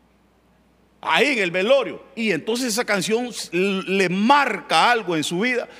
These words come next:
y cuando la oye, lo, lo que provoca es que se recuerda de la persona que se murió. O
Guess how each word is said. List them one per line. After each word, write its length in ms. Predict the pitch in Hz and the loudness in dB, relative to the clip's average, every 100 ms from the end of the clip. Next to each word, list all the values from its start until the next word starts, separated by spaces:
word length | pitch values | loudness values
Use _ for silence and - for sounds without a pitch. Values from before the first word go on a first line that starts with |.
| - | -4
y 120 | 220 | -2
cuando 340 | - 196 170 | 0 0 2
la 180 | 165 147 | 2 4
oye, 380 | 175 320 349 330 - | 6 4 2 -2 -4
lo, 320 | 180 175 196 | 2 4 4
lo 180 | 190 196 | 2 2
que 100 | 185 | 0
provoca 380 | 175 160 233 277 | 0 2 2 0
es 80 | |
que 260 | 277 233 190 | 0 0 0
se 200 | 160 196 | 2 2
recuerda 520 | 160 - 247 269 175 | 2 2 4 2 2
de 80 | 139 | -2
la 140 | 131 | -2
persona 320 | - 123 196 175 | -4 -6 -6 -6
que 80 | |
se 100 | 139 | -10
murió. 300 | 127 120 147 | -10 -8 -6
O 80 | 202 | -8